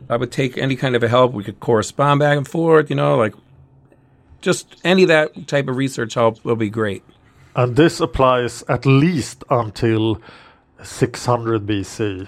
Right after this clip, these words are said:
Speaker 2: So if you have any information on any of the decades remaining in the seventh century B C, send it to Bernie.
Speaker 1: Yeah, 'cause I could keep it in different files. Absol-, absolutely.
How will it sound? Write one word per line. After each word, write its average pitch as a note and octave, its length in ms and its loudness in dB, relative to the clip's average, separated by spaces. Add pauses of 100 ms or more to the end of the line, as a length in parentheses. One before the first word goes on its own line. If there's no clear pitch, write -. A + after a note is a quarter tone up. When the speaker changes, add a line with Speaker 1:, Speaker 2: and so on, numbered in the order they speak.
(100)
Speaker 2:
So A#2 320 0
if A2 120 -2
you C3 60 2
have A2+ 100 0
any C#3+ 240 -2
information A#2 720 -4 (120)
on A#2+ 200 -4
any C#3+ 180 0
of A#2 140 -4
the A2+ 80 -8
decades A#2 440 -4
remaining A#2 500 -4
in G#2+ 100 -8
the G2+ 60 -10
seventh G#2 540 -6
century A2 560 -8
B F#2+ 200 -8
C, G2 300 -12 (600)
send E3 420 -2
it E3+ 120 -2
to D3 60 -6
Bernie. D3+ 520 0 (360)
Speaker 1:
Yeah, B2+ 260 4
'cause A#2+ 180 -6
I C#3 120 2
could C#3 220 0
keep D#3 220 0
it C#3 100 2
in B2 120 2
different C3 480 -2
files. B2 340 2
Absol-, A#2 480 -2
absolutely. A#2 1040 -2